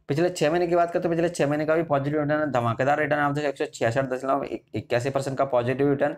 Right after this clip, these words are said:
यानी वन सिक्सटी सिक्स पॉइंट एट वन परसेंट का पॉजिटिव रिटर्न है पिछले छः महीने का, तो ज़बरदस्त रिटर्न है। और एक सौ सत्तर रुपये आप देख सकते हो, एक सौ सत्तर रुपये पैंसठ पैसे ऊपर गया पिछले छः महीने, तो ज़बरदस्त रिटर्न दिया पिछले छः महीने, बहुत अच्छा रिटर्न है।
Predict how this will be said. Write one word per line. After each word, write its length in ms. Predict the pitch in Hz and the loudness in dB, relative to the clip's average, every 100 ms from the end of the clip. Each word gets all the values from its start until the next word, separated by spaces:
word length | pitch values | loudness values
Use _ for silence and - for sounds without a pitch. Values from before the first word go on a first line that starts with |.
| - - _ - | -10 -20 _ -2
यानी 180 | 123 135 | 0 2
वन 180 | 139 | 0
सिक्सटी 280 | 165 - 156 | 0 -2 -2
सिक्स 200 | 139 143 | -2 -2
पॉइंट 200 | - 151 | 0 0
एट 180 | 127 127 | 2 2
वन 160 | 135 143 | 0 0
परसेंट 260 | 147 147 143 | 0 -2 -2
का 60 | 143 | 0
पॉजिटिव 400 | 135 131 139 143 | 0 0 0 2
रिटर्न 180 | 139 | 2
है 80 | 147 | 0
पिछले 260 | 143 143 139 | 0 0 0
छः 180 | 139 131 | 0 0
महीने 160 | 135 | 0
का, 100 | 143 | 0
तो 80 | 139 | 0
ज़बरदस्त 420 | 113 110 117 139 | 2 2 2 0
रिटर्न 280 | 135 135 135 | 0 0 -2
है। 60 | 160 _ _ _ _ - | -4 _ _ _ _ 0
और 300 | 120 123 123 120 - | 2 4 2 -4 -10
एक 160 | - 139 | -4 -4
सौ 100 | 160 | 0
सत्तर 320 | 156 143 165 | 0 0 0
रुपये 200 | 165 160 | 0 2
आप 120 | 160 151 | 2 2
देख 160 | 156 | 0
सकते 220 | 156 156 | 0 0
हो, 60 | 160 | 0
एक 60 | 143 | 0
सौ 100 | 143 | 0
सत्तर 280 | 135 - 143 | -2 0 0
रुपये 180 | 147 | 0
पैंसठ 320 | 143 120 135 135 | 0 0 0 0
पैसे 140 | 143 | 0
ऊपर 180 | 139 135 | 2 2
गया 160 | 135 139 | 2 2
पिछले 220 | 139 139 | 0 -2
छः 160 | 135 127 | -2 -2
महीने, 180 | 131 | -2
तो 100 | 139 | -2
ज़बरदस्त 380 | 120 117 117 127 | 2 2 2 -2
रिटर्न 200 | 123 127 | -2 -4
दिया 120 | 127 | -2
पिछले 220 | 135 127 131 | -4 -4 -6
छः 160 | 127 | -2
महीने, 160 | 123 127 | 0 0
बहुत 220 | 107 107 | 0 0
अच्छा 200 | 117 - | -2 0
रिटर्न 240 | 120 120 | 0 0
है। 100 | 135 | -2